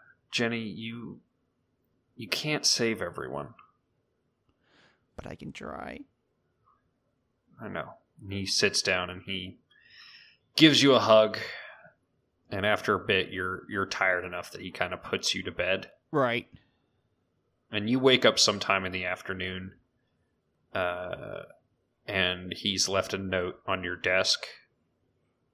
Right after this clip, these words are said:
Speaker 1: actually with that key, and it says, uh,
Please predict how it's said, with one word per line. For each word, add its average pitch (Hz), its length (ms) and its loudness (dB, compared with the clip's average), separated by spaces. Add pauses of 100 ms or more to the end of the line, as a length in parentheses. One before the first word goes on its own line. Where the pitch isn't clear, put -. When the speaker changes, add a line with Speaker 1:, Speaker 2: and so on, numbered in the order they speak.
(300)
Speaker 1:
actually 110 360 2
with 107 320 0
that - 260 -2
key, 110 500 0 (420)
and 107 120 -2
it 95 140 0
says, 92 340 2
uh, 90 360 0